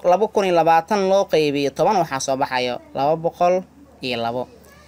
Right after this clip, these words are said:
Si la mid ah, laba boqol iyo labo waxaa loo qaybin karaa toban. Waxaan kaloo haysanaa tiradan. Tiradan haysanoo kale waxaa loo qaybin karaa toban.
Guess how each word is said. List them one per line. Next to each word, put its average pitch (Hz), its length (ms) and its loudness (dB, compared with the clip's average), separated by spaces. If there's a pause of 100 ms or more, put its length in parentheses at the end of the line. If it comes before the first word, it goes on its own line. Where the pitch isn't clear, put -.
(120)
Si - 140 0
la 226 100 4
mid 226 140 2
ah, 214 40 4
laba 196 240 6
boqol 196 180 4
iyo 170 60 6
labo 180 160 4
waxaa 156 220 2
loo 156 140 4
qaybin 139 280 -2
karaa 120 180 -4
toban. 123 340 -8 (1080)
Waxaan 190 280 2
kaloo 220 180 4
haysanaa 180 380 0
tiradan. 151 440 0 (100)
Tiradan 214 300 4
haysanoo 190 380 2
kale 180 140 4
waxaa 151 200 0
loo 165 140 4
qaybin 143 300 -2
karaa 120 320 -4
toban. 131 360 -8